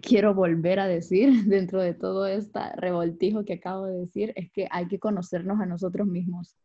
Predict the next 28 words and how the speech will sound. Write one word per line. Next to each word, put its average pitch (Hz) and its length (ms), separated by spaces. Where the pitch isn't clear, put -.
O 196 80
sea, 180 320
yo 185 200
siento 175 560
que 175 540
cuando 185 360
uno 196 320
ya 208 180
se 202 160
conoce 175 460
cómo 180 240
realmente 185 760
es, - 240
qué 196 140
no 202 180
le 190 140
gusta 175 680
y 202 140
de 180 120
qué 185 120
manera 185 540
se - 120
siente 190 400
querida, 190 540
es 185 180
donde 190 480
va 170 520
realmente, 175 1120